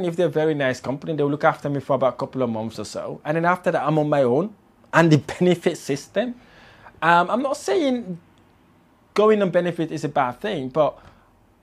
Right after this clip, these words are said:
I don't wanna go to university only to make money whilst at work. And I realize if I go to Yale, that's it, it's done. That then gives me a trigger point to know that I need to take my financial situation into my own hands instead of relying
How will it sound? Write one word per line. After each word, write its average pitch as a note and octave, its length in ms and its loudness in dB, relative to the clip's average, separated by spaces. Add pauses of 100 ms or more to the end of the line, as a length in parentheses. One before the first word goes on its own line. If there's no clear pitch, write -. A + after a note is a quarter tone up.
(120)
I G3 140 -2
don't A#3 120 6
wanna A3 160 2
go F3+ 160 2
to F3+ 120 -2
university E3 680 0
only D#3+ 220 0
to D#3 100 -6
make C#3 140 -6
money C3+ 180 -4
whilst A#2 300 -4
at G2 100 -8
work. A2+ 260 -4
And D3+ 120 -4
I - 20 -4
realize F#3 300 0
if F#3+ 100 -2
I F#3+ 60 2
go E3+ 160 -2
to D3 40 -2
Yale, D3+ 200 0
that's D#3+ 300 -4
it, D#3 80 -4
it's B2+ 80 -6
done. B2 360 -2 (460)
That E3+ 180 0
then G3 140 2
gives F3 200 0
me D3+ 120 0
a D3 40 -2
trigger F3 380 2
point - 480 -12 (460)
to C#3+ 140 -2
know F3+ 360 8
that A2 300 0 (120)
I C#3+ 140 2
need E3 380 2
to C#3+ 80 -4
take D3 240 -2
my C3+ 140 2
financial C3+ 680 4
situation B2+ 720 -4
into B2+ 300 -6
my A#2+ 220 -4
own A#2+ 160 -4
hands E3 680 -4 (340)
instead D#3+ 360 0
of D#3 180 0
relying D#3+ 960 2